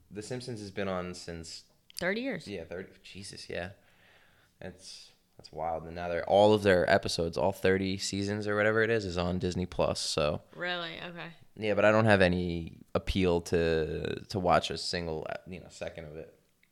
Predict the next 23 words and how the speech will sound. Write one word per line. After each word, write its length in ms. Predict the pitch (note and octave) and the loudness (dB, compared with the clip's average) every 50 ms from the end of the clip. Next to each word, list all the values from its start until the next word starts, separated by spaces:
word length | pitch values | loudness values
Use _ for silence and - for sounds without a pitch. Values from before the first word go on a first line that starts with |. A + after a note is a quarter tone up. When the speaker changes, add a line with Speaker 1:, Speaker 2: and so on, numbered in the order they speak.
| - G#2 G2+ - | -16 -16 -8 2
Speaker 1:
But 240 | A#2+ A#2 A2+ - - - | 4 6 6 6 6 8
all 200 | G#2 C3 C#3+ C3 | 10 12 12 12
of 100 | A#2 G#2 | 10 4
this 160 | G#2 - - | 0 -2 -2
to 80 | - | -2
say, 240 | - - G#2+ G2+ G2+ | 2 6 6 8 8
we 100 | F#2+ F#2+ | 6 6
went 180 | F#2+ F#2+ F#2 F#2 | 4 4 4 4
over 340 | F#2 F2 - F2+ F2 F2+ F2+ | 4 2 2 0 2 2 0
a 40 | E2 | 0
little 220 | F2 F#2+ F#2 F#2 | 0 -2 -2 0
bit 120 | F2+ F2+ F2+ | 0 0 0
of 80 | F2 | 0
the 60 | F2 F2+ | 0 0
list, 280 | F#2 F#2 F#2+ - - | 2 2 0 0 -2
is 140 | - D#2+ - - - - - - - - - _ _ _ _ _ _ _ _ _ _ - _ - | -6 -8 -8 -10 -18 -20 -20 -20 -20 -20 -20 _ _ _ _ _ _ _ _ _ _ -20 _ 0
to 100 | - A2 | 2 4
understand 600 | D#2 G2 G2 F2+ F2+ - - F#2 F2+ F2+ F2+ F2 | 4 4 2 2 0 0 0 2 2 2 2 0
that 220 | E2 D#2 - - _ _ _ _ _ _ _ _ _ _ _ _ _ - _ _ | 0 -2 -2 -6 _ _ _ _ _ _ _ _ _ _ _ _ _ -20 _ _
Friends 280 | - G2+ F#2 F2 F2+ D#2+ | 2 2 2 2 2 0
is 100 | D#2+ E2+ | -2 -2
overrated. 540 | E2+ C#2 - D#2 D2+ D#2 D#2 - - - - _ _ _ _ - - - - - - - - | -2 -2 -2 -4 -4 -2 -2 -4 -4 -8 -12 _ _ _ _ -16 -14 -14 -14 -16 -18 -12 -4
<laughs> 140 | A3+ C#3 | 0 0